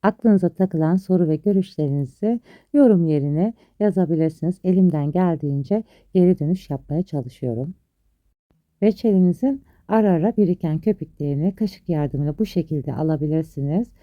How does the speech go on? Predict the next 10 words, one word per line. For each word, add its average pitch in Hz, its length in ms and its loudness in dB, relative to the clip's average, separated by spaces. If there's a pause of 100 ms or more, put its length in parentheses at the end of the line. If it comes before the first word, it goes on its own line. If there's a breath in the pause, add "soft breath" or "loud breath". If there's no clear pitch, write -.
(320 soft breath)
Bir 294 160 6
çay 208 320 -4
kaşığı 196 440 -2
kadar 175 300 -4
tereyağı 180 440 0
eklerseniz 202 680 -2
fazla 185 360 -2
köpüklenme 156 680 -2
de 143 60 -2
olmaz. 180 600 -2